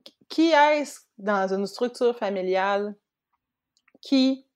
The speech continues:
est garant de l'identité, de la culture ? C'est souvent la mère. D'ailleurs, hein, on, c'est pas pour rien qu'on dit une langue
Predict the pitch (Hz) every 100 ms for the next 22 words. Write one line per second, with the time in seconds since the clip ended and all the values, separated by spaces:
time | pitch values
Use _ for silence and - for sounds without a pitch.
0 | _ _ _ _ _ 208 196 220 202 214
1 | 226 196 185 196 202 190 - - 175 -
2 | _ _ 185 185 190 - 226 - 208 175
3 | - _ _ 214 - 214 226 208 170 180
4 | 208 175 - _ 196 196 226 262 220 233
5 | 208 - 220 185 196 277 202 202 226 190
6 | 196 214 220